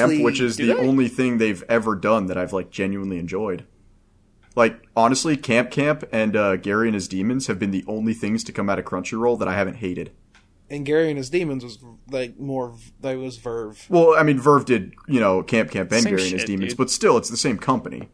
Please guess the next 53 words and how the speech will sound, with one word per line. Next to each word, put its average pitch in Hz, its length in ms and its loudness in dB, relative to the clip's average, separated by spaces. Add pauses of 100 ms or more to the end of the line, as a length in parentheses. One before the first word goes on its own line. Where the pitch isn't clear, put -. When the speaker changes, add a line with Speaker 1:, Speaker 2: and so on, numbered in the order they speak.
(120)
Speaker 2:
Yeah. 90 300 -12 (540)
Speaker 1:
And 135 140 0
by 180 120 10
the 175 60 4
way, 135 200 6
if 120 80 2
Speaker 3:
But 185 80 4
Speaker 1:
you 160 80 6
haven't 165 240 2
seen 139 240 0
Gary 117 260 2
and 110 80 0
His 95 140 -6
Demons, 92 500 -4
I 104 140 0
demand 101 420 0
you 92 80 -8
watch 87 340 -6
it. 87 200 -8
Like, 87 240 -8
holy 98 420 -4
cow. 87 240 -6
Speaker 3:
I, 175 200 0 (500)
I 180 220 4
haven't 208 460 2
seen 175 280 0
it, 208 200 0
but 156 160 0
I've 151 240 2
seen, 151 440 0
like, 139 440 -6 (420)
all 180 200 4
the 226 160 0
clips 160 360 0
of 175 100 0
it 175 100 4
are 156 100 4
the 143 140 -4
funniest 151 500 -4
shit 147 220 0
I've 147 100 -2
ever 143 220 -2
seen. 143 320 -4
Speaker 1:
As, 135 140 6
Speaker 3:
Like 147 140 2
Speaker 1:
as 135 180 4
Speaker 3:
<laughs> 220 180 -4
Speaker 1:
far 196 320 6
as 151 200 2
American 123 600 2
animated 104 640 -2
series 110 500 -4
goes, 143 500 -2